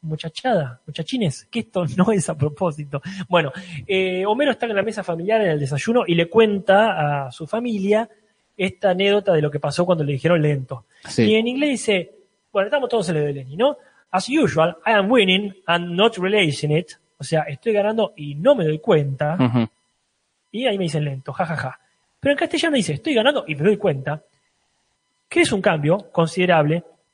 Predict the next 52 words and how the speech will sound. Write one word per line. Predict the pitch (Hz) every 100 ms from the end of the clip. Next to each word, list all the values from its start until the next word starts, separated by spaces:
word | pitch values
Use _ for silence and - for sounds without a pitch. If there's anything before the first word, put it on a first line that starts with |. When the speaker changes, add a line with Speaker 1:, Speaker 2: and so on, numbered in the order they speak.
| _
Speaker 1:
pero | 320
a |
mí | 381
me |
parece | 220 180 147
bien. | 131 120
Speaker 2:
Sí, | - 147
está | 107 - 156
bueno. | 113 90 - - _ _ _ _ _ _ _ _
Que | -
la, | 120
Speaker 1:
Claro. | 113 147
Speaker 2:
que |
la | 120
cuente | 147 139
a | 123
su | 123
forma, | - 117 110 113
Speaker 1:
<laughs> | -
Speaker 2:
que | 196
Speaker 1:
Sí, | 120
Speaker 2:
cuente | 143 143 135
Speaker 1:
sí. |
Speaker 2:
lo | 117
que | 117
quiere. | 123 120 117 110 110 110 107 104
Speaker 1:
Sin, | 107 202
sin | 202 185
quedar | 175 180
tan | 170
mal. | 170 151 135
Speaker 2:
Sin | - 147 143
quedar | 135
tan | 123 117
mal. | 107 101 101 _ _ _ _ _ _ _ _
Sí, | - 156
sí, | 151 -
no | 226 185 165 170
me | 196
gusta | 202 190 139
cuando | 139 151
hacen | 143
cambios | 143 147 127
tan | 147 135
rotundos, | 127 156 127 127
Speaker 1:
Ese | - 170
es |
jugado, | 151 156 143
¿eh? | 135
Speaker 2:
porque | 123 123
es |
jugado, | 151 156 147 139 143